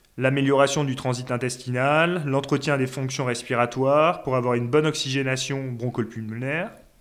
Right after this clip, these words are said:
l'amélioration de la circulation sanguine également, la contraction musculaire agissant comme une pompe sur la circulation générale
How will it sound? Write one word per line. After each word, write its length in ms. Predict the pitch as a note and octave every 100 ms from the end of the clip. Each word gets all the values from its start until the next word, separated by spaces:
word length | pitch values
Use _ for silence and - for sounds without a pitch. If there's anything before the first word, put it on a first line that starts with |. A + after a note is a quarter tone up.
| _ _ _ - - - - _
l'amélioration 580 | C3+ D3 D3+ D3+ D3 E3
de 60 | D3
la 80 | C3+
circulation 500 | D3+ - E3+ E3 E3+
sanguine 380 | F3+ D#3+ F3+
également, 760 | G3 D#3 D3 C#3 D3+ F3 F#3+ G#3+ D3
la 160 | C3
contraction 460 | C3 C#3 D3 - D3+
musculaire 460 | C#3+ - D3+ F3+
agissant 420 | D#3+ C3 C#3+ F#3 F#3+
comme 160 | C3
une 120 | C3
pompe 440 | C3 - G3+ B3+ - - _ -
sur 240 | - - F#3+
la 80 |
circulation 540 | F#3 F3 - E3 D#3+ D3
générale 640 | C#3 C3+ B2+ C#3 E3+